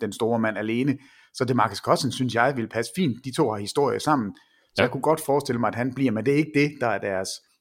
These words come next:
Speaker 1: altså, helt første prioritet. Altså, det, det er at finde en guard.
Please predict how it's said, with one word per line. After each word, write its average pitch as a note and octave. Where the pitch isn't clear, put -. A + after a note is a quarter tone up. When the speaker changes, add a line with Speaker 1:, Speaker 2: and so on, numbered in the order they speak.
Speaker 1:
altså, -
helt C3
første C#3+
prioritet. E2
Altså, A#2
det, D3
det C#3
er A2+
at B2+
finde A#2
en A2+
guard. D#2+